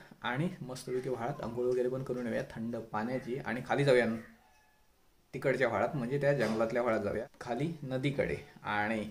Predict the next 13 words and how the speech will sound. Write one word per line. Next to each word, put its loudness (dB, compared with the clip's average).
इकडून -2
रस्ता 0
आहे, 0
म्हणजे -4
वाट 2
आहे 4
आपल्याला 0
जायला, 2
पण -6
जंगलातून -4
जावं 4
लागेल 0
चालत, -2